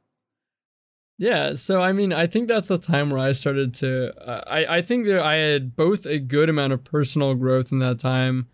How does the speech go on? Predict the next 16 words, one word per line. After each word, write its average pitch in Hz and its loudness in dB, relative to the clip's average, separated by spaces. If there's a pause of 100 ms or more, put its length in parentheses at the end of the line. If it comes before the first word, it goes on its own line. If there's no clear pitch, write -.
(600)
um, 123 0
but 143 0
also, 143 0
like, 127 -2
that's 131 0
where 127 0 (640)
my, 131 2
I 123 -2
feel 131 -2
like 127 -2
my 127 -2
content 127 -4
started 131 -4
to, - -6
like, 135 -10
really, 135 0